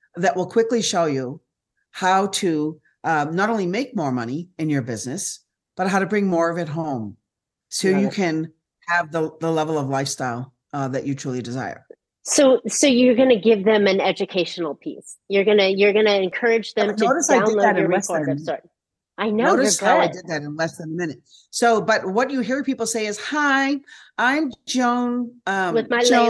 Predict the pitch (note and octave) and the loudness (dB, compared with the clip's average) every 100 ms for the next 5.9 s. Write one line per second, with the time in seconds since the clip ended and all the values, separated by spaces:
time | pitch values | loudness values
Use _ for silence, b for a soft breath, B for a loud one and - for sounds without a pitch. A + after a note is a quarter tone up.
0 | A#3 A3+ A3+ A3+ A3 _ _ _ _ _ | 2 0 -2 -6 -10 _ _ _ _ _
1 | _ _ - A#3 A#3+ A#3+ C#4+ - B B | _ _ -6 2 4 4 0 -4 B B
2 | - A#3 A#3+ C4 E4+ D4 A#3+ B3 B3+ C#4 | 2 4 4 2 0 0 0 0 -2 -4
3 | C#4 B3+ B3 A#3+ A#3 B3 A3 G#3 G#3+ A3+ | -4 -4 -2 0 2 2 0 -4 -4 -8
4 | B3 - A3 A3 A3+ C4 C4 D#4+ D4 F#3+ | -10 -8 -4 -2 -2 0 -2 0 0 0
5 | F#3 A3+ - _ _ _ - G3 G#3 | -2 -6 -12 _ _ _ -4 -2 -2